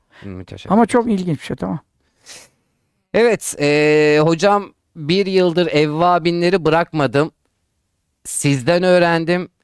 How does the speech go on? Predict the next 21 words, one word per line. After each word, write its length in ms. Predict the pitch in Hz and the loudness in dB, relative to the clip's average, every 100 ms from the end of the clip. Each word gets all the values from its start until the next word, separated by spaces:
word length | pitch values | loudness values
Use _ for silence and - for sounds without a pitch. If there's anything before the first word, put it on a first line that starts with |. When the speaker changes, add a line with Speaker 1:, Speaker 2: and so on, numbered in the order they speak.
| _ | _
Speaker 1:
Elhamdülillah." 1200 | 147 156 131 151 170 160 131 131 123 117 117 110 | 2 2 0 0 2 0 -2 0 0 0 0 0
Zeynep 420 | 104 135 131 131 | 0 -2 0 -2
abla 280 | 135 123 120 | 0 0 0
mesajını 520 | 120 113 120 117 117 | -2 -2 -2 -2 -4
ulaştırmış. 720 | 120 123 117 - 117 135 175 - | -2 0 -2 -4 -6 -6 -8 -4
Eğer 80 | 165 | 0
Speaker 2:
Kazaları 520 | 175 185 180 180 180 | 2 2 2 0 2
varsa 460 | 214 196 - 262 254 _ _ 160 | 0 0 0 0 -2 _ _ 0
dört 220 | 202 - | 0 2
kılsın, 420 | 160 143 247 254 | -2 0 0 0
gerisini 360 | 180 175 214 214 | 0 -2 -6 -2
kaza 340 | 151 147 139 | -2 0 -4
kılsın. 280 | - - _ _ _ _ _ _ | -6 -20 _ _ _ _ _ _
Speaker 1:
Peki. 440 | - 82 - 117 170 _ _ - _ _ _ _ _ | -12 -12 -10 -10 -10 _ _ -20 _ _ _ _ _
E, 220 | 110 107 | -4 -2
hocam 440 | 110 135 139 170 151 | 0 -2 0 0 0
rüyamda, 640 | 131 143 151 151 156 160 151 _ _ _ | -2 0 0 0 2 2 0 _ _ _
e, 340 | 139 131 127 | -2 0 0
kim 300 | 123 - 160 | -2 -6 -8
bu? 260 | 147 156 160 _ _ 131 110 | -6 -6 -8 _ _ -12 -4
Dost 400 | 139 151 - | -4 -4 -12